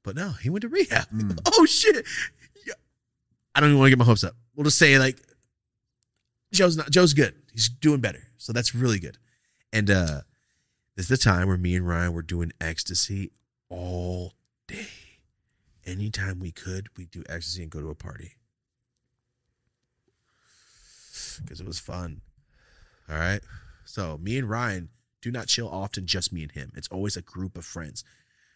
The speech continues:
Speaker 1: For some reason, this Friday night, we always had, like, twelve kids at Ryan's, and every single person had something to do. They all went somewhere else, which was rare as fuck, right? Super rare. We always hang out every fucking weekend. We're at Nathan's house or Ryan's house.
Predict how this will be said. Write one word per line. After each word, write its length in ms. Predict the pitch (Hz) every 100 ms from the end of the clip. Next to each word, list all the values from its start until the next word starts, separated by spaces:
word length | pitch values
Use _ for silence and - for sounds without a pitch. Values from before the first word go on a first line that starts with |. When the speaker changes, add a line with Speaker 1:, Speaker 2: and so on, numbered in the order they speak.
| _
Speaker 1:
For 120 | -
some 360 | - - 156 180
reason, 280 | 175 160 135
this 160 | 147
Friday 300 | - 147 160
night, 360 | 127 110 120 113 _ _ _ _ _ _ _
we 80 | 123
always 140 | 170 202
had, 100 | 208
like, 120 | 120
twelve 360 | - 165 160
kids 220 | - 147 117
at 80 | 98
Ryan's, 440 | 87 73 - - -
and 140 | 107 -
every 300 | 117 127 147
single 240 | - 117 120
person 300 | 117 110 104
had 120 | 95
something 220 | 95 92
to 80 | 87
do. 180 | 78 71 _ _ _ _ _ -
They 80 | 123
all 180 | 139 151
went 120 | 151
somewhere 240 | 135 131 131
else, 140 | 117
which 220 | 135 -
was 160 | 117 90
rare 600 | 90 104 117 113 139 170 -
as 220 | 92 -
fuck, 680 | - - - 170 110 - - _ _ _ -
right? 260 | 120 165 - _ _ _ _ _ _ _ _ -
Super 480 | - 208 214 143
rare. 340 | 107 92 82 _ _ _ _ _ _ _ -
We 100 | 143
always 360 | 156 175 175 135
hang 160 | 143
out 140 | 110 -
every 240 | 151 156
fucking 300 | 139 131 113 110
weekend. 320 | 120 107 98
We're 160 | 110
at 100 | 104
Nathan's 340 | 110 135 147 139
house 220 | 151 143
or 100 | 120
Ryan's 360 | 131 143 139 110
house. 320 | 76 57